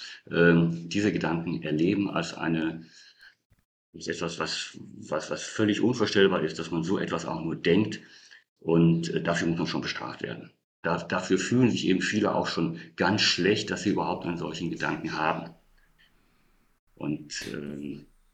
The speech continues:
das ist eben der große Unterschied zu den, äh,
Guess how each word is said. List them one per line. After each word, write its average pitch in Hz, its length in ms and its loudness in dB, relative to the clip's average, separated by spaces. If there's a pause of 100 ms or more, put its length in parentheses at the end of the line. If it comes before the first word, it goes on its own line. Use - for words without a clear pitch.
(100)
das 82 180 -6
ist 104 80 -4
eben 101 140 8
der 92 100 10
große 90 260 4
Unterschied 80 580 2 (260)
zu - 180 -2
den, 76 520 4 (280)
äh, - 120 -6